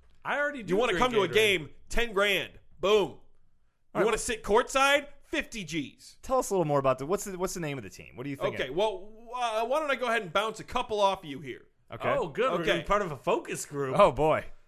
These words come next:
Speaker 2: The South Beach, LeBron and Carmelo better than yous.
Speaker 1: It doesn't really roll off the
Speaker 3: Yeah,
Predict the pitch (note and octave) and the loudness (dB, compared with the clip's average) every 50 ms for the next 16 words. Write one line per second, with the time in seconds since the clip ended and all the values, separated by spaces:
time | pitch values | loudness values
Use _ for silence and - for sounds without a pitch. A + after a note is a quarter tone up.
0 | _ - E3 F#3 F3+ - - C4 C#4+ D4+ D4 D4 D4 - A#3 G#3+ F#3+ F3+ F3 - | _ -8 -6 -6 -4 0 2 4 6 4 4 2 0 -6 -4 -4 -4 -6 -6 -8
1 | - - - - _ _ _ _ _ _ - _ _ _ - - E3 E3+ C#3 E3+ | -10 -10 -12 -14 _ _ _ _ _ _ -20 _ _ _ -8 -4 -4 -2 2 2
2 | G#3 A3+ B3 B3 A#3+ A#3+ G#3+ - A3+ A#3 A3 G#3+ G#3+ A3 G#3+ G#3+ G3+ D#3+ - G#3+ | 4 4 4 4 2 0 -4 -2 -2 -2 0 2 2 4 4 4 2 4 6 6
3 | G#3 G#3 F#3+ E3 D#3+ D#3+ D3 C3+ B2 G#2 - - - - - _ - _ _ _ | 6 6 6 2 0 -6 -6 -8 -8 -10 -14 -16 -18 -18 -20 _ -20 _ _ _
4 | _ _ _ _ _ _ _ _ _ _ _ _ _ _ _ _ _ _ _ F3 | _ _ _ _ _ _ _ _ _ _ _ _ _ _ _ _ _ _ _ -16
5 | D#3+ F#3 F#3 E3 D3+ D3 C#3 C3 B2+ C#3 C#3+ D3 C#3+ C#3 C#3 C3+ C#3+ D3 D3 | -14 -12 -10 -10 -10 -8 -8 -8 -6 -4 -4 -2 -2 -2 -2 0 0 2 4